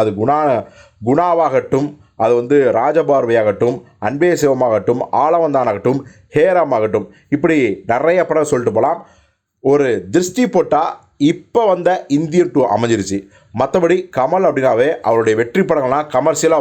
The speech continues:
வசூலை குவிக்கும், தோல்வி படங்கள்லாம் மிகப்பெரிய சாதனை படங்களா அபரிமிதமான ஒரு தமிழ் சினிமாவோட தரத்தை உயர்த்தக்கூடிய ஒரு படமா இருக்கும். So இப்படிப்பட்ட கமலஹாசன் தமிழ் சினிமால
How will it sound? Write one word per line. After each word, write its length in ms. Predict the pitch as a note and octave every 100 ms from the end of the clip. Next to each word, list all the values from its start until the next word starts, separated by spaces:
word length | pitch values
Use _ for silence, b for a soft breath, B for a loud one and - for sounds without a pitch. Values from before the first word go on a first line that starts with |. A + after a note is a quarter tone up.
| A#2+
வசூலை 280 | - D#3+ C3 -
குவிக்கும், 420 | B2 - D3+ E3 B B -
தோல்வி 260 | F#3 B3 A3+
படங்கள்லாம் 360 | E3+ C#3 D3+ D#3 A#2+
மிகப்பெரிய 520 | C3 F#3 F#3+ F3 F#3 -
சாதனை 320 | B2+ D#3 E3 C3+
படங்களா 300 | A#2+ A2+ C#3+ - B B B B A#2
அபரிமிதமான 760 | C#3+ A#3 B3 A3 G#3+ G#3 G#3+ A#3 G3
ஒரு 140 | D3+ A2 - _
தமிழ் 300 | C#3 D#3+ G3+
சினிமாவோட 480 | G3 F3+ E3+ D3 B2+ A2 -
தரத்தை 340 | C#3 E3+ E3+ F3 - C3
உயர்த்தக்கூடிய 640 | F3+ F#3+ F#3+ F#3 F#3 F#3
ஒரு 60 | D3
படமா 220 | A#2+ A#2 A2+
இருக்கும். 240 | G2 G2+ - b -
So 80 | E3 C3+
இப்படிப்பட்ட 420 | C3 G3 F#3+ E3 D3
கமலஹாசன் 540 | C#3+ G3 F3 C#3 C#3 D3 b _
தமிழ் 220 | C#3+ G#3 A#3
சினிமால 340 | G#3 F3+ D#3